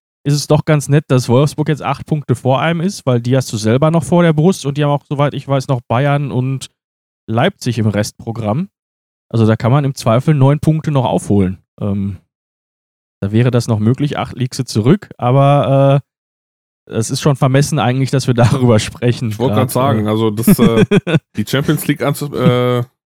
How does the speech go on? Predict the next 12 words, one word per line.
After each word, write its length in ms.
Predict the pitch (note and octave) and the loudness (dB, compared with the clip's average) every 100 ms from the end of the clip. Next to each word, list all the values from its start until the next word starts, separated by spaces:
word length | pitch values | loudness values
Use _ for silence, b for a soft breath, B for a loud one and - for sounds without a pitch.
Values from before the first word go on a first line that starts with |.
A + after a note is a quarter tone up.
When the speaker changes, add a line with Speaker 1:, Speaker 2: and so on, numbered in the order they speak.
| - | -8
Speaker 2:
Ambitionen 640 | F#2+ C3 B2 - C3+ C#3+ B2+ | -4 -2 -4 -2 -2 0 0
des 140 | - | 0
B 120 | - | 0
V 160 | B2 B2 | 0 0
B, 320 | A2 A#2+ C3+ B2+ _ _ - B B B B B - _ _ - | 2 2 2 -2 _ _ -18 B B B B B -20 _ _ -8
die 40 | |
sind 240 | G2+ B2 - | -2 -2 0
noch 200 | D#3+ D3 | -2 2
möglich, 600 | D3 E3+ F#3 F#3 - - - _ _ _ _ - | 2 2 2 -2 -2 -14 -20 _ _ _ _ -10
aber 320 | A2+ B2+ C3 | -4 -2 -2
sie 180 | B2+ A#2+ | -4 -2
werden 460 | B2 C3 C3 C3 | 0 2 0 -2